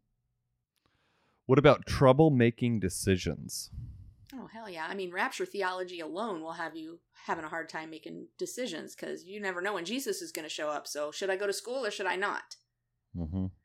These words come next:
Speaker 2: Should I, you know, should I accept a new job or should I not? I mean, what should I be doing? Because I don't know. And what if, what if it's not God's will? What if I'm doing my own thing?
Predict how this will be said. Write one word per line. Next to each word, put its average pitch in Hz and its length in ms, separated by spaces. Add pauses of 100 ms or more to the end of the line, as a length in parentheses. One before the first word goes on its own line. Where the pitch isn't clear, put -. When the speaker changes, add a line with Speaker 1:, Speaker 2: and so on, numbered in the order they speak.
(220)
Speaker 2:
Should 214 240
I, 202 140
you 190 260
know, 170 220
should 196 180
I 165 420
accept 226 280
a 220 60
new 226 140
job 226 300
or 185 60
should 208 180
I 196 80
not? 208 140
I 185 60
mean, 180 280 (300)
what 202 200
should 247 140
I 226 80
be 196 140
doing? 190 340
Because 160 640
I 185 140
don't 190 180
know. 196 220
And 180 180 (300)
what 233 180
if, 277 160
what 269 300
if 240 80
it's 233 80
not 220 160
God's 185 260
will? 214 380 (1400)
What 208 140
if 233 80
I'm 190 160
doing 180 220
my 160 160
own 302 180
thing? - 280